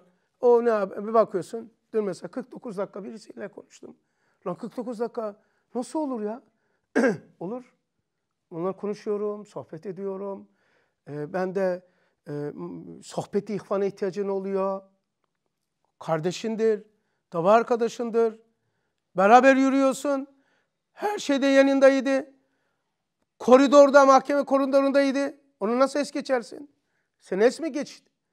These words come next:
Ama ötekisi, aa, bir baktı, aa, sağa çıktı. Şimdi hemen güçlünün yanında. "Geç. Orada otur."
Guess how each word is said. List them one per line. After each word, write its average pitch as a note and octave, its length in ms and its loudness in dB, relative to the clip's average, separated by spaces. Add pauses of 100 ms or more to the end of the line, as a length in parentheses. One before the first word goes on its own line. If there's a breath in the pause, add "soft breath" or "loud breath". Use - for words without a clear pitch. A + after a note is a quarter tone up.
(400)
Ama C4 140 8
ötekisi, C#4 600 -2 (540)
aa, A#4+ 400 -8
bir C#4+ 100 -2
baktı, C#4 480 4
aa, B3 200 4
sağa - 580 6
çıktı. - 420 -12 (760)
Şimdi C#4 280 2
hemen C#4 380 8 (140)
güçlünün D4 360 -2
yanında. B3+ 460 6 (380)
"Geç. D4 420 10 (880)
Orada C4+ 200 6
otur." A#3+ 360 0